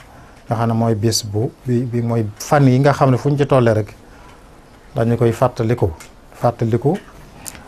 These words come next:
warul di jóg ci sunuy xel, waaye mooy fan yi ñu ko tànnal di ko ci, di ko ci, di ko ci gën a fàttaliku, di ko ci gën a bàyyi xel, di ci gën a jàngat ak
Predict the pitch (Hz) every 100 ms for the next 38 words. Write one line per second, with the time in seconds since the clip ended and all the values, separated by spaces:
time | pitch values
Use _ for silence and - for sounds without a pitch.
0 | - - - - 135 120 113 123 135 131
1 | 127 131 - 123 131 127 117 123 131 117
2 | 117 117 160 202 - - - - - -
3 | - - - - 113 110 113 117 - 123
4 | 120 143 143 139 135 120 117 117 120 117
5 | 107 139 120 120 110 117 113 - - 104
6 | 113 165 175 180 160 - - 127 - 107
7 | 95 98 117 113 117 120 113 117 117 120
8 | 113 110 110 139 139 143 143 - - -
9 | - - - - - 120 101 104 127 123
10 | 120 - - - - - - 101 120 113